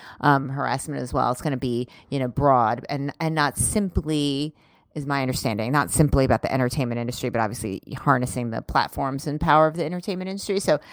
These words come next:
that's my sense of what the difference is between the two. I, I think that's probably a distinction that is more nuanced than a question saying, "Me Too," and "Time's Up." I'm not sure if people know what, what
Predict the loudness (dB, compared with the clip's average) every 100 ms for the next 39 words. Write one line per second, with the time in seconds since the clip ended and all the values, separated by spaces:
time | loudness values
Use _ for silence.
0 | -4 -2 0 4 6 6 2 -2 -10 _
1 | _ _ _ _ _ _ _ -6 2 4
2 | 4 0 4 6 6 2 -2 -2 0 -2
3 | -2 -2 -2 0 -2 0 2 2 2 2
4 | 4 4 4 2 2 4 6 6 6 4
5 | 4 4 0 -2 0 0 0 0 -2 2
6 | 4 6 4 2 2 2 0 2 2 2
7 | 4 4 2 -2 -4 -2 0 0 -2 -6
8 | -2 0 0 0 -2 -4 -6 -6 -2 -2
9 | 0 0 0 2 2 4 4 4 4 2
10 | -2 -4 0 2 2 4 4 4 2 4
11 | 6 6 6 4 4 0 -2